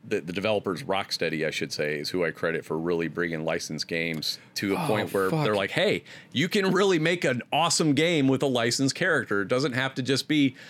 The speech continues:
Speaker 1: let's
Speaker 2: Yeah.
Speaker 1: stick this character's face over this avatar and just throw him in a random game." They actually constructed the whole world, all the villains, everything,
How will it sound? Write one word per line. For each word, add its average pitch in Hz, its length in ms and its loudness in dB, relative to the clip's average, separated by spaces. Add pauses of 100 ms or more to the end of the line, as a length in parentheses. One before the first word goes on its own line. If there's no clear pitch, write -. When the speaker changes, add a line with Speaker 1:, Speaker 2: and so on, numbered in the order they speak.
(300)
Speaker 1:
let's 160 260 0
Speaker 2:
Yeah. - 60 2
Speaker 1:
stick 156 280 -2
this 151 220 0
character's 147 560 0
face 160 560 0 (460)
over 135 260 2
this 139 220 0
avatar 123 680 2
and 107 140 2
just 110 220 0
throw 131 220 2
him 143 120 2
in 131 60 0
a 123 60 0
random 123 320 2
game." 123 440 0
They 127 160 2
actually 127 260 2
constructed 120 560 0
the - 80 0
whole 147 220 2
world, 123 480 2
all 147 240 2
the 120 40 -2
villains, 117 540 2
everything, 117 680 0